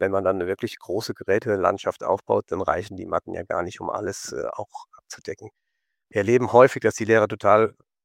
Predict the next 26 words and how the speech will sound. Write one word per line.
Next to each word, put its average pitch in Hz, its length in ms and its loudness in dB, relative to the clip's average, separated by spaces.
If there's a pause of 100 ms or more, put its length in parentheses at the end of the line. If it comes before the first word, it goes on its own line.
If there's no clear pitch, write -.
(160)
beängstigt 98 500 -6
sind 87 200 -8
und, 92 240 -12
äh, 95 180 -6
das - 220 -2
muss 123 240 -6
nicht 113 260 -6
sein, 120 440 0
äh, 104 240 2
denn 101 320 -2
es - 360 -8
ist - 260 -8 (200)
häufig 120 360 0
so, - 180 -4
dass - 280 -2
bei 95 440 0 (580)
eher 117 240 2
den 104 280 -2 (320)
unglücklichen 113 600 -2
Situationen 107 540 -2
die 98 40 -2
Unfälle 107 300 0
passieren, 113 400 0
als 98 220 -2
eben 104 320 -4
auch 95 180 -2